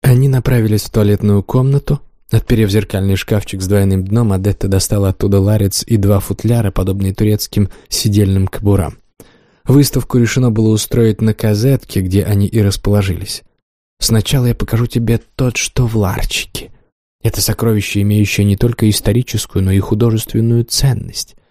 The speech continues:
Считается, что это работа самого Бенвенуто Челлини». Адетта открыла ларец из красного бархата, и глазами Флоранс предстал истинный шедевр резьбы из слоновой кости. Это было точное в натуральную величину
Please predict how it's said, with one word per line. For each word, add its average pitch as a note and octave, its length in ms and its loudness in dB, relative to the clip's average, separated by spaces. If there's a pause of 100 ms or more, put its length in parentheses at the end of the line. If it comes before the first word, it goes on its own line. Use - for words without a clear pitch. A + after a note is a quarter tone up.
(140)
Считается, - 420 0
что - 180 -2
это B2 160 0
работа A#2 340 0
самого A#2 360 0
Бенвенуто A2+ 680 0
Челлини». A#2+ 680 -2 (920)
Адетта G2 420 0
открыла F#2+ 340 0
ларец F#2+ 400 0
из A2+ 180 -2
красного G2 500 0
бархата, G#2 540 0
и F#2+ 60 0
глазами G2 380 0
Флоранс A2+ 440 -2
предстал A2 420 -4
истинный A2+ 500 0
шедевр G#2+ 680 0
резьбы G2+ 520 2 (100)
из - 180 -4
слоновой F#2+ 580 0
кости. - 600 -10 (960)
Это A2 260 0
было F#2 400 2 (160)
точное A#2 500 0
в G2 40 -4
натуральную G2+ 500 2
величину G2 580 0